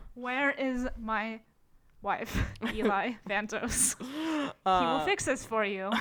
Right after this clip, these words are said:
Speaker 2: <laughs> Yeah, I'm, J-, Vader's still mad they took his ball, though. Um,
Speaker 1: I mean, yeah.
Speaker 2: Oh my God, him fucking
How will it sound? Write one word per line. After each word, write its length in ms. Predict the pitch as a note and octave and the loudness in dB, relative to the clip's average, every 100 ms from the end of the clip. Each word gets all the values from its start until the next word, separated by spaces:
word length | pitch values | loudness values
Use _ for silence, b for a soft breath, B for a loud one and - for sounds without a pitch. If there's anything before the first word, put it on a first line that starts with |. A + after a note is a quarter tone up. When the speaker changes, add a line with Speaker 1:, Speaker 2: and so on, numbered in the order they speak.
| - | -2
Speaker 2:
<laughs> 120 | F#3+ - - b b b b b b b b | -4 -6 -12 b b b b b b b b
Yeah, 380 | F3+ E3+ - E3+ - | 0 2 2 -2 0
I'm, 260 | F3+ F3+ - - | 2 2 0 -12
J-, 120 | - | -8
Vader's 340 | E3+ F3 - - | -2 -2 -2 -8
still 160 | - | -8
mad 240 | - - - | -4 -4 -4
they 100 | E3 | -6
took 200 | - - | -6 -10
his 80 | E3 | -10
ball, 360 | - - - D#3+ | -8 -4 -4 -4
though. 300 | E3 E3 - b b b - | -4 -6 -10 b b b 0
Um, 200 | F#3 E3 | 2 2
Speaker 1:
I 20 | |
mean, 160 | F3+ F#2+ | -2 -6
yeah. 180 | B2 G3+ | -8 -2
Speaker 2:
Oh 120 | G3+ | 0
my 140 | G#3 G3+ | 2 4
God, 400 | G3 F#3 F3 - | 8 8 8 0
him 340 | F3+ G3 G#3+ | 0 0 0
fucking 580 | - B3 C4 B3+ B3 | -2 -4 -4 -6 -10